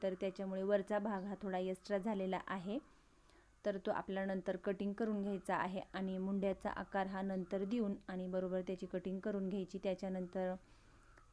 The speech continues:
लेस, तयार झालेली लेस गोल आकारावरती आपल्याला बरोबर अशा पद्धतीने लावून घ्यायची आहे. तर इथं गोल आकार असल्यामुळे आपल्याला लेस ही अगदी हळूवारपणे लावायची आहे,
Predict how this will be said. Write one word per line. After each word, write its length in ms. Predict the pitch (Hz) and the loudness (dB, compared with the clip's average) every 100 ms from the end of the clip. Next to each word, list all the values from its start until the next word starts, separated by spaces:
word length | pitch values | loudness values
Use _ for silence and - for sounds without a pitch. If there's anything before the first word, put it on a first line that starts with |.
| - | 0
लेस, 340 | 208 214 214 - | 4 4 2 4
तयार 220 | 208 208 | 6 6
झालेली 460 | 208 233 202 190 190 | 4 2 4 4 4
लेस 240 | 185 202 - - - 185 | 2 0 -10 -18 -6 0
गोल 180 | 196 202 | 2 2
आकारावरती 680 | 185 - 185 180 175 180 - | -2 -2 0 0 -2 -4 -6
आपल्याला 440 | 180 - 175 170 | -6 -4 -2 -2
बरोबर 400 | 165 180 175 180 180 | 0 0 2 0 -2
अशा 200 | 196 - | -4 -4
पद्धतीने 640 | 214 220 196 196 185 185 | -2 -2 0 0 -2 0
लावून 280 | 185 180 190 | 0 0 2
घ्यायची 400 | 214 226 185 - | 2 0 -2 -4
आहे. 500 | 170 180 170 214 - - - - - - - - - - - - - | -4 -6 -6 -8 -10 -20 -4 -4 -4 -20 0 0 0 -4 -8 -8 -2
तर 120 | 208 | -2
इथं 420 | 208 208 226 202 | -2 -2 2 2
गोल 200 | 196 214 - | 4 4 2
आकार 280 | 220 - 160 | -2 0 0
असल्यामुळे 580 | 196 - 220 226 220 202 | 0 0 4 4 4 0
आपल्याला 440 | - 196 196 185 180 | -4 -2 0 0 0
लेस 320 | 190 202 214 | 0 0 0
ही 60 | 220 - | -4 -4
अगदी 280 | 190 180 220 | -4 -2 0
हळूवारपणे 720 | 233 214 196 185 - 196 190 | 2 2 2 0 -2 -4 -2
लावायची 480 | 190 180 180 175 185 | 0 0 -2 -4 -4
आहे, 400 | - 185 185 | -4 -4 -4